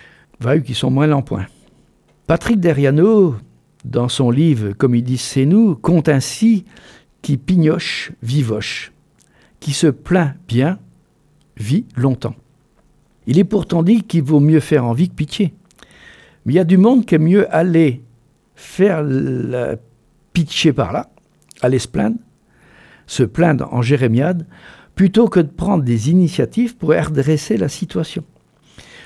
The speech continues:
Il y en a même qui font la pitié plus haut qu'ils ont marre.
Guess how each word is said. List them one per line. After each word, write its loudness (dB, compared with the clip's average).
Il 2
y 6
en 2
a 2
même 4
qui -2
font -2
la 2
pitié -2
plus 4
haut 2
qu'ils -2
ont 4
marre. 0